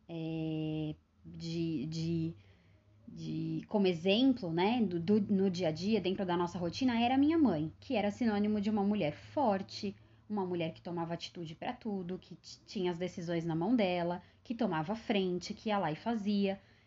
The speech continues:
E também, diferente da família do Rafael, a minha família é uma família extremamente organizada. Então, eu e minha irmã, por exemplo, sem-, sempre tivemos horário pra fazer tudo. Nós tínhamos horário pra acordar, pra tomar café da manhã, pra almoçar, pra ir pra escola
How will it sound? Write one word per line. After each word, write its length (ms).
E 120
também, 380
diferente 500
da 100
família 360
do 80
Rafael, 460
a 40
minha 140
família 280
é 40
uma 140
família 300
extremamente 760
organizada. 680
Então, 320
eu 140
e 60
minha 160
irmã, 240
por 180
exemplo, 300
sem-, 400
sempre 320
tivemos 460
horário 440
pra 140
fazer 260
tudo. 300
Nós 160
tínhamos 320
horário 240
pra 120
acordar, 600
pra 100
tomar 260
café 260
da 100
manhã, 540
pra 120
almoçar, 720
pra 100
ir 60
pra 120
escola 760